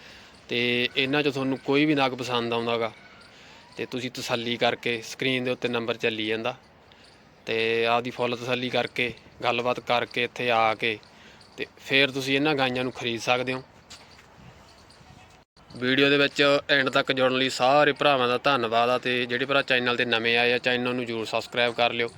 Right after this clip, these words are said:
ਤੇ Facebook ਪੇਜ ਨੂੰ ਕਰ ਲਿਓ ਫੋਲੋ। ਇੱਕ ਵਾਰੀ ਆਪਾਂ ਨੰਬਰ ਬੁਲਾ ਦਿੰਦੇ ਆ ਬਾਈ ਤੋਂ।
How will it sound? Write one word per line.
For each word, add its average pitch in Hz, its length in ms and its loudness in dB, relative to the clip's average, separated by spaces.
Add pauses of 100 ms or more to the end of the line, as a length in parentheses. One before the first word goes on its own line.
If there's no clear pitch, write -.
(360)
ਤੇ 120 100 -2 (400)
Facebook 127 560 0
ਪੇਜ 127 280 0
ਨੂੰ 120 100 -4
ਕਰ 120 160 2
ਲਿਓ 123 220 -2
ਫੋਲੋ। 113 420 -2 (840)
ਇੱਕ 165 180 -4
ਵਾਰੀ 156 120 6
ਆਪਾਂ 160 180 2
ਨੰਬਰ 139 300 2
ਬੁਲਾ 135 240 4
ਦਿੰਦੇ 117 200 0
ਆ 120 40 -2
ਬਾਈ 127 180 0
ਤੋਂ। 139 140 -4